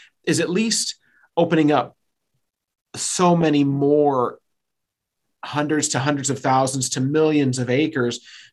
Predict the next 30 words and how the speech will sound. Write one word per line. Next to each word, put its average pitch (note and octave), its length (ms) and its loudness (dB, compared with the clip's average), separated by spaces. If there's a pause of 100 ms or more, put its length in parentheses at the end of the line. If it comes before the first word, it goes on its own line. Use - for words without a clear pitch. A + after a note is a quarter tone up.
to C#3+ 140 4
individuals. C3+ 720 2 (240)
And D3+ 200 0
I C3 100 2
think G3+ 180 2
that's C#3+ 200 2
what C#3+ 100 -6
we C#3+ 80 -2
really C#3 260 2
should B2+ 180 -4
be A#2 320 -4 (140)
excited B2+ 420 0
about A#2+ 180 0
and G#2 100 -8
celebrating. B2+ 760 0 (640)
Not F#3 300 2
that E3+ 80 0
I'm D3+ 80 0
saying D3+ 200 0
that B2+ 180 -2
the, B2 260 -2
the C3+ 80 -4
discussion D3 540 0
of B2+ 80 -4
these B2+ 160 -2
corner C#3 260 -4
crossings B2+ 440 -2
isn't B2 220 -2
important, A2+ 640 -2
but D3+ 340 2